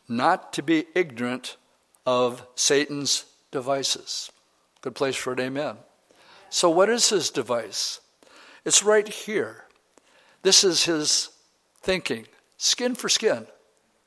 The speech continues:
I got it underlined. Skin for sin. Skin for sin. S-, skin for skin. <laughs> I might have got it right the first two times. I'm not sure. "All, yes,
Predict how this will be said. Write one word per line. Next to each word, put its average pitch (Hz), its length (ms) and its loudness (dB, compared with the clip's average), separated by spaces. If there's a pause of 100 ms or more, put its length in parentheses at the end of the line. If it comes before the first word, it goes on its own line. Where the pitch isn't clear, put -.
(360)
I 165 80 2
got 160 140 8
it 143 100 4
underlined. 120 440 0 (1400)
Skin 285 340 -2
for - 160 0
sin. 127 400 6 (240)
Skin 220 440 2
for 185 120 2
sin. 120 440 0 (240)
S-, - 160 -14 (200)
skin 214 400 6
for 156 140 2
skin. 147 420 6 (480)
<laughs> - 1200 4
I 180 60 2
might 285 180 8
have 175 100 4
got 139 140 8
it 127 40 6
right 131 200 0
the - 60 -12
first 123 240 -2
two 131 80 -2
times. 151 340 0
I'm 170 60 0
not 190 160 2
sure. - 280 -2 (2000)
"All, 180 680 6 (380)
yes, 139 320 8